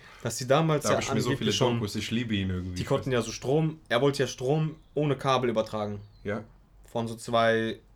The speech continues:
Speaker 2: Der hat schon so einen Mast gebaut.
Speaker 1: Genau, so Masten,
Speaker 2: In, in
Speaker 1: genau,
Speaker 2: New York,
Speaker 1: Masten.
Speaker 2: glaub ich sogar.
Speaker 1: Und wollte das, glaub ich, sogar über so in irgend so ein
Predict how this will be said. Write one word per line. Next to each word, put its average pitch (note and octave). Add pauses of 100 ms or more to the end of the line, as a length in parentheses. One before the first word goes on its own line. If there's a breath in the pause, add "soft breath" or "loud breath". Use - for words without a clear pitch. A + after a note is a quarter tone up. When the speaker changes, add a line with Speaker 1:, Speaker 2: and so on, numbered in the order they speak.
(840)
Speaker 2:
Der B2
hat B2
schon C#3
so C3+
einen C3+
Mast F3
gebaut. G#3
Speaker 1:
Genau, C3
so B2
Masten, A#2+
Speaker 2:
In, G2+
in A#2+
Speaker 1:
genau, B2+
Speaker 2:
New A#2
York, C3+
Speaker 1:
Masten. -
Speaker 2:
glaub G2+
ich -
sogar. F#2
Speaker 1:
Und A2
wollte B2+
das, B2
glaub C3
ich, -
sogar B2+
über A#2+
so A2
in A2+
irgend C3+
so A#2+
ein A#2+